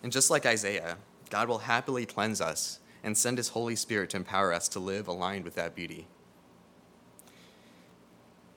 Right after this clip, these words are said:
But there's another way that you can respond too,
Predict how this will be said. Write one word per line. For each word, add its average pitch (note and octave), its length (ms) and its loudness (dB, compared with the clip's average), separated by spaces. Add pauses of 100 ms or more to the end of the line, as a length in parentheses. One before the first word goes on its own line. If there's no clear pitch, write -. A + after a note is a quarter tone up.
(500)
But C#3 180 6
there's E3+ 200 6
another E3 300 6
way G#2 120 8
that G2 120 2
you G2 60 -6
can G2+ 120 -2
respond F#2 400 0
too, - 280 -6